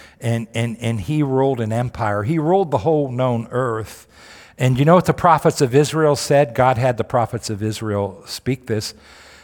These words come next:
that God chose him to rule the world. Isn't that crazy? And God chose him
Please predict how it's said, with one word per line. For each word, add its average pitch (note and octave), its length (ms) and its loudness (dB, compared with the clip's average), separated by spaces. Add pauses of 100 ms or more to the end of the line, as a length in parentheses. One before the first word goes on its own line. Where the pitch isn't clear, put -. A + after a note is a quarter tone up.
that A#2+ 180 2
God D#3+ 320 4
chose F3+ 600 -4
him E2+ 360 -12 (800)
to B2+ 140 -4
rule B2 280 -2
the A#2 140 -6
world. A2+ 540 -8 (480)
Isn't E3 100 -12
that G3+ 140 -8
crazy? G3 400 -8 (340)
And D3+ 160 -2
God G#3 240 6
chose A#3 500 0
him C3 340 -2